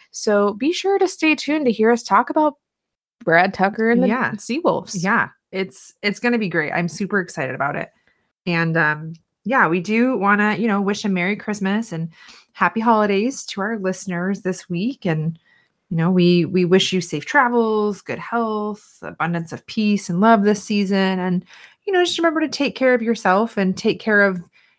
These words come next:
Speaker 2: you know, how you're feeling and your needs and, and all of that too. That's pretty important this holiday season as well.
Speaker 1: We know that this time of year can be a lot of fun for many people, and it can be a difficult time for others.
Speaker 2: Yeah.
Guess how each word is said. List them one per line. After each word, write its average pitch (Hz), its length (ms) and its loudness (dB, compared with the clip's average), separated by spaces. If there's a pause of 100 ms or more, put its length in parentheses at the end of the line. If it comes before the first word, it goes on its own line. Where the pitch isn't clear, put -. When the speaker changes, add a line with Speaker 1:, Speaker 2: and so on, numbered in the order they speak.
(140)
Speaker 2:
you 185 80 -2
know, 190 100 2
how 190 180 -2
you're 190 140 4
feeling 185 380 0
and 170 100 2
your 170 140 2
needs 170 500 0
and, 160 520 -4
and 175 160 -2
all 180 160 0
of 165 80 -4
that 165 180 0
too. - 140 -6
That's 185 180 -2
pretty 185 220 0
important 170 460 -2
this 160 140 -2
holiday 165 380 -4
season 165 400 -6
as 165 160 -4
well. 170 320 0 (220)
Speaker 1:
We 233 80 8
know 214 180 6
that 190 240 4
this 208 180 4
time 208 220 4
of 185 100 2
year 196 220 2
can 202 240 0
be 180 300 2
a 180 140 0
lot 180 200 0
of 170 140 -4
fun 196 320 2
for 208 180 4
many 208 260 4
people, 208 440 2
and 202 100 4
it - 80 -6
can 185 220 0
be 170 400 0
a - 240 -2
difficult 190 400 -4
time 185 260 2
for - 160 0
others. 175 560 2
Speaker 2:
Yeah. 165 300 0